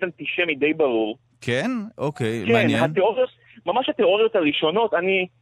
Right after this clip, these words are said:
Speaker 1: חשוב לי להבהיר ולעשות צדק, לא כל מי שמאמין שהייתה קונספירציה סביב nine eleven הוא כמובן אנטישמי, אבל התיאוריות המקוריות טענו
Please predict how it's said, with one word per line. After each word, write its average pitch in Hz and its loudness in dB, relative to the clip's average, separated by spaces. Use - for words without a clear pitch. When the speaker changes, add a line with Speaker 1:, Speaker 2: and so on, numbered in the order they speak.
Speaker 1:
חשוב 226 0
לי 226 4
להבהיר 180 4
ולעשות 160 0
צדק, 254 0
לא 208 0
כל 240 2
מי 185 -2
שמאמין 156 -2
שהייתה 143 -2
קונספירציה 147 0
סביב 165 0
nine 190 0
eleven 254 2
הוא 175 0
כמובן 147 0
אנטישמי, 214 -2
אבל 147 2
התיאוריות 226 2
המקוריות 190 2
טענו 170 0